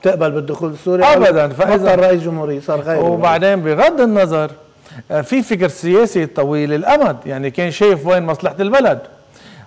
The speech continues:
Speaker 2: هلا، آه، كيف بدك ترجع تحيي؟ قبل شوي كنت عم تسألني وين رجالات لبنان القديمين
Speaker 1: نعم.
Speaker 2: والجداد.
Speaker 1: نعم.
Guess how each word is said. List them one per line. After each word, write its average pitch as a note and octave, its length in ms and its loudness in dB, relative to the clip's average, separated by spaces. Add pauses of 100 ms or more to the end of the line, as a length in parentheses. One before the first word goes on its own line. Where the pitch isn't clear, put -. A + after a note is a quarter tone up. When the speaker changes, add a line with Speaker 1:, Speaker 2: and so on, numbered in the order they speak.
(100)
Speaker 2:
هلا، D#3 540 -2
آه، B2 1000 -8 (360)
كيف F#3+ 120 0
بدك D3+ 640 0
ترجع F#3+ 240 2
تحيي؟ F#3+ 300 -6 (440)
قبل D#3 180 -2
شوي A#3 200 2
كنت F3 160 -4
عم D3+ 120 -4
تسألني F3 540 0
وين F3+ 240 0
رجالات D#3+ 360 -2
لبنان D#3+ 300 -6
القديمين D3+ 340 -6
Speaker 1:
نعم. D3 100 -2
Speaker 2:
والجداد. C3 380 -2 (160)
Speaker 1:
نعم. A#2 120 -14